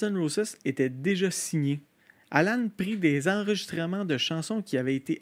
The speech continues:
enregistrées en essai de producteur, mit un son de foule en background et pouf, voici le démo de Guns N' Roses. Le titre du démo, Live,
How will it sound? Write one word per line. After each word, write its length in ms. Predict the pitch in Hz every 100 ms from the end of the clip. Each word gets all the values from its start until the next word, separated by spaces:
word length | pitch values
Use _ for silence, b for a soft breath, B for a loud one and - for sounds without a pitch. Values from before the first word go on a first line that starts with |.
| -
enregistrées 600 | 190 170 151 - 196 -
en 200 | 139 131
essai 240 | 143 -
de 100 | 180
producteur, 580 | 139 139 127 - 123 180 226 B B B B B -
mit 260 | 160 233 -
un 180 | 147 139
son 240 | 214 214
de 120 | 156
foule 320 | 135 - 214 -
en 140 | 131
background 560 | 131 143 131 165 196 214 B B -
et 100 | 233
pouf, 400 | - 208 202 - _ B B B 143
voici 340 | 160 165 254
le 140 | 220
démo 340 | 147 165 196 226
de 100 | 139
Guns 440 | 127 127 190 185
N' 180 | 220 196
Roses. 520 | 151 143 131 127 - - B B B B B
Le 160 | - 127
titre 680 | - - - - 156 139 143
du 160 | 135
démo, 320 | 139 151 190 -
Live, 600 | 135 143 175 196 185 -